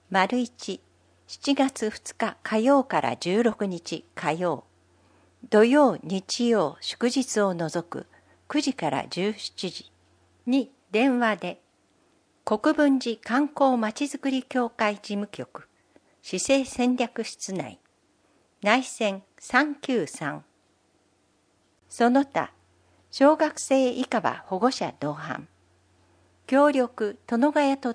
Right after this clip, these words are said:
庭園。どんな花が見つかるかな？写真が三枚あります。一枚目、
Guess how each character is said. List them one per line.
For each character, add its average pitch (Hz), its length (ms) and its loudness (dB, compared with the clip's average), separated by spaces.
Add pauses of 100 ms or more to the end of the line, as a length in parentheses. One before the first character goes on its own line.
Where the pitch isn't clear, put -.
庭 220 140 0
園。 165 360 -6 (1200)
ど 277 180 2
ん 330 80 0
な 233 120 -2
花 190 300 -6
が 160 100 -4
見 151 140 -10
つ - 120 -14
か 208 120 -4
る 214 80 -6
か 180 160 -10
な？ 180 180 -10 (920)
写 - 180 -4
真 311 260 -2
が 269 140 0
三 277 240 -2
枚 185 200 -4
あ - 80 -8
り - 120 -10
ま - 160 -10
す。 - 200 -20 (880)
一 - 220 -6
枚 233 240 0
目、 185 260 -6